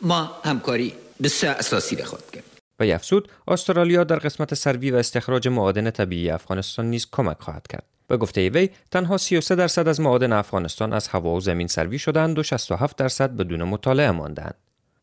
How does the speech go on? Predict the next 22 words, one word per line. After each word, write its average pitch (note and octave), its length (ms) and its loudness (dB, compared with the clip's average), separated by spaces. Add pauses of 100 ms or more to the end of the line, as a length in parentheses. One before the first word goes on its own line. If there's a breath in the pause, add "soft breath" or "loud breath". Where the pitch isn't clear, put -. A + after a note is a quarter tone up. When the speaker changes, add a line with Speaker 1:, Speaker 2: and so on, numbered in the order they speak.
Speaker 2:
وی F3 120 4
گفت F#3+ 280 2
افغانستان B2 520 -2
کشوری A#2 420 -2
غنی G#2 340 0
و G#2+ 100 0
سرشار F#2 460 -2
از G2+ 120 0
معادن F2 380 0
طبیعی A#2+ 320 0
است، - 180 -8 (320 loud breath)
اما D#3 340 0 (120 soft breath)
سیزده D#3+ 440 2
درصد D#3 380 0
از C3+ 120 2
مردمش A#2 460 0
به - 100 -6
خاطر E2 300 -6
فقر A#2 360 -2
شبها F2+ 520 -2
گرسنه A#2 340 2
می‌خوابند. D#2 420 -8